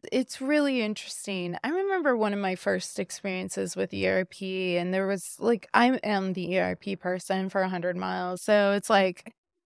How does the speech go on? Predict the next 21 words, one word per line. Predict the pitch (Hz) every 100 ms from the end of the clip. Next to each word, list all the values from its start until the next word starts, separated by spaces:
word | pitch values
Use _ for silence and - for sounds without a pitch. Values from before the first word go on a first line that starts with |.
| -
<laughs> | - - -
I | 330
was | 285
like, | 269 233 -
"Well, | 262 339 349 302
I'm | 254 254
either | 269 269 262
doing | 262 254 240
an |
O | 247
C | - 269
D | 269
app | 339 320 -
or | 285
I'm | 254 247 247
just | 339 - 190
running | 131 202 220 208
some | 349
shit | 330 -
on | - 147
myself." | 135 - - -